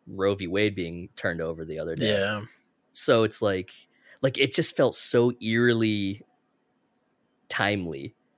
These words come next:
Speaker 1: And I was kinda hoping they would explore that a little bit more. So I would have liked to see, you know, just kind of, not a civil war,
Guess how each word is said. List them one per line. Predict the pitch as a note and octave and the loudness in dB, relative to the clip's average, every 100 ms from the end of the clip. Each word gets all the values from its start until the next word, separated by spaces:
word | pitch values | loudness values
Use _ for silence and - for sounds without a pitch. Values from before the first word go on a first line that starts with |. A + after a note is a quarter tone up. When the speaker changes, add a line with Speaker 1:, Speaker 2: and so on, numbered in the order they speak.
| _ _ | _ _
Speaker 1:
And | - G2+ | -2 2
I | |
was | G2 A2 | 2 0
kinda | - B2+ | 0 2
hoping | A#2 A#2+ - A2 | 4 2 2 0
they | G2 | 2
would | F#2+ F#2 | 2 0
explore | E2 - - F#2+ F2+ | -2 -6 -4 -2 0
that | F2 F2+ | -2 -2
a | |
little | E2+ E2+ | -4 -6
bit | E2 | -8
more. | C#2+ E2+ - | -8 -10 -6
So | - | 0
I | A2 | 2
would | A3 | 2
have | D4 | 2
liked | F#3 C#3+ - | 2 2 0
to | |
see, | A#2+ B2 | -4 -2
you | G#2+ F#2+ G#2+ | -2 -2 0
know, | F#2 F2 | 0 -2
just | G2 - | -4 -6
kind | - F#2+ | -4 -4
of, | F2 E2+ - - _ _ _ _ _ _ _ _ | -4 -8 -14 -20 _ _ _ _ _ _ _ _
not | A3+ C4+ | 2 4
a | |
civil | C3+ - C3+ B2 G#2 | 4 4 4 6 2
war, | F#2 G2 F2+ F#2 A2 D3+ | 0 -2 2 2 2 0